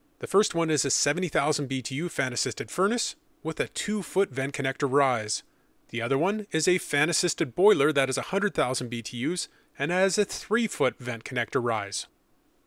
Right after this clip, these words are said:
Notice that the appliances have single wall vent connectors, therefore we must use table C four. Well, let's turn to page two oh four in the gas code to table C four.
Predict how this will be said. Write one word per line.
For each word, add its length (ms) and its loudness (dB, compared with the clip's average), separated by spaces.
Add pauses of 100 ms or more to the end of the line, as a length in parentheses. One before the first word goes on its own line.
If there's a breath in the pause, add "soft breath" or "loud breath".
(760)
Notice 340 -2
that 140 0
the 120 2
appliances 520 2
have 180 2
single 460 4
wall 240 6
vent 280 -2
connectors, 720 -2
therefore 520 2
we 120 6
must 360 0
use 180 -2
table 400 0
C 240 0
four. 540 2 (920)
Well, 140 -2
let's 220 -2
turn 160 2
to 60 2
page 280 4
two 180 6
oh 60 10
four 260 6
in 100 2
the 60 0
gas 280 2
code 280 2
to 80 0
table 420 0
C 280 -4
four. 640 2